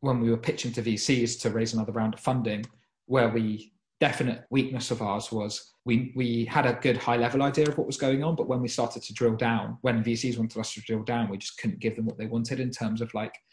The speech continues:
C L T V and all of those kind of core growth metrics that you need. Yeah, so I would say anyone that's, like,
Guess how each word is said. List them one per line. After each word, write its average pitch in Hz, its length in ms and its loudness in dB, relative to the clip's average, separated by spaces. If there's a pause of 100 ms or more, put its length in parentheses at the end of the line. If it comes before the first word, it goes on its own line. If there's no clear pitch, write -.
(180)
C - 180 0
L 117 100 4
T 117 200 0
V 117 300 0 (360)
and 110 480 0
all 120 160 0
of 107 60 -2
those 110 200 -2
kind 113 200 0
of - 180 -8
core 107 440 0 (380)
growth 113 280 0
metrics - 420 -2
that - 100 -8
you 127 100 -4
need. 147 280 -4 (140)
Yeah, 120 240 2
so 107 400 0 (180)
I 120 60 2
would 120 80 2
say 113 180 2
anyone 117 320 2
that's, - 180 -2
like, 101 240 -4